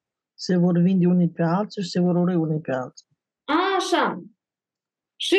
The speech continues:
Speaker 2: în perioada asta se vor scula mulți proroci mincinoși și vor, e, înșela pe mulți. Mhm.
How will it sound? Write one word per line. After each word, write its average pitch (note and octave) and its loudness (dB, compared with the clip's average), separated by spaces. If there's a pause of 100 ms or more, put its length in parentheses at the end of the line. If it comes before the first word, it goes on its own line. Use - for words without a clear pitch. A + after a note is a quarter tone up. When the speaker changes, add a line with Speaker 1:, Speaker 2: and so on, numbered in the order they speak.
(140)
Speaker 2:
în E4+ 2
perioada C4+ 4
asta E4 0
se C#4+ -4
vor B3+ 4
scula B3+ 2
mulți C#4 -2
proroci A3+ 2
mincinoși A3+ 0 (600)
și - -2
vor, B3+ 4
e, A#3+ 4
înșela C4 4
pe A3+ 2
mulți. G3+ -2 (880)
Mhm. A3+ -2